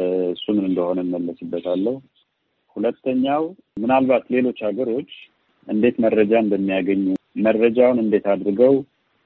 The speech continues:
ጥቅም ላይ እንደሚያውሉትን ምናልባት አለመገንዘብ ያለበት ይመስላል ንግግራቸው።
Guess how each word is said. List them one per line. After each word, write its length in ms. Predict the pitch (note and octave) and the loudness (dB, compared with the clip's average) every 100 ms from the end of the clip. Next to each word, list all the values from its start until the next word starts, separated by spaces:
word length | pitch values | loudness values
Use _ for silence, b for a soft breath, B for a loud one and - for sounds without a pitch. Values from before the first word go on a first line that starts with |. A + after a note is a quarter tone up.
| _ | _
ጥቅም 260 | - A#2+ A#2 | -4 0 4
ላይ 160 | A#2 A2 | 6 4
እንደሚያውሉትን 920 | G#2 G#2 G2 G2 G2+ A2 A#2+ D3+ E3+ G3 - - - G#2+ G#2+ G#2 F#2+ F#2 F2+ F2+ F2 F2 - - | 2 0 0 0 2 2 2 0 -2 -6 -12 -14 -6 0 4 4 4 2 0 -2 -4 -6 -10 -8
ምናልባት 460 | G#2 A2 A2 G#2+ G2+ | -2 2 4 4 2
አለመገንዘብ 800 | G2+ G#2+ G2+ F#2 G2+ G2+ B2 C3 C3 - | 2 2 0 0 0 2 2 2 -4 -2
ያለበት 500 | F#2+ G2 F#2 F#2+ - | 0 0 -2 -6 -4
ይመስላል 420 | F#2+ E2+ E2+ E2+ | -6 -6 -6 -4
ንግግራቸው። 680 | F2 F#2 F2 F2+ F2 - E2 | -4 -4 -4 -2 -2 -4 -8